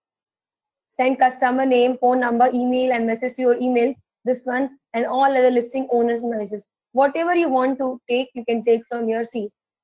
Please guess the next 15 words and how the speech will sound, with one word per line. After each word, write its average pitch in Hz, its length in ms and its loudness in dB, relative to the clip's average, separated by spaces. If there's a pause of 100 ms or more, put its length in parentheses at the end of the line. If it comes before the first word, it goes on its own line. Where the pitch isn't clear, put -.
if 247 120 -2
I 254 80 2
go 247 200 4
on 262 140 0
get 247 240 0
quote, 262 220 2
so 269 100 -2
I 247 60 0
have 269 220 -2
taken 262 280 2
get 233 240 0
quote. 247 200 2 (420)
You 254 100 -6
can 285 200 2
choose 294 200 -4